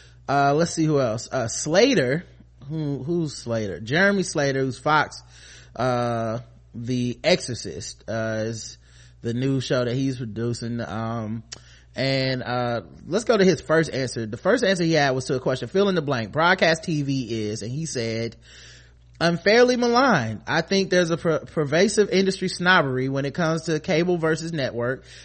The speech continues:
This idea that cable equals quality while broadcast equals product,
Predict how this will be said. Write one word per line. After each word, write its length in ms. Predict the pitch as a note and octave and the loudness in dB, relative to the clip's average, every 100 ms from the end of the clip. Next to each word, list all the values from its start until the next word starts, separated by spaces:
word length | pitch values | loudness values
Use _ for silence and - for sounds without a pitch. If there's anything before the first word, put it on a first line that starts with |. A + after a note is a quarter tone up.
| - | -4
This 180 | D#3 F3 | -2 2
idea 380 | F3+ E3+ E3+ F#3+ | 4 4 4 4
that 140 | F3 | 4
cable 380 | - F3+ F3+ E3+ | 2 4 4 2
equals 280 | E3+ E3+ E3 | 0 -2 -4
quality 460 | - D3+ D3 D3 D3 | 0 0 2 2 0
while 220 | C#3+ B2+ | 0 2
broadcast 580 | D#3+ F#3 F#3 F3 D#3+ D#3 | 2 4 4 4 2 0
equals 260 | C#3+ C#3+ | -4 -6
product, 460 | - B2 A#2+ A#2 | -2 -2 0 -4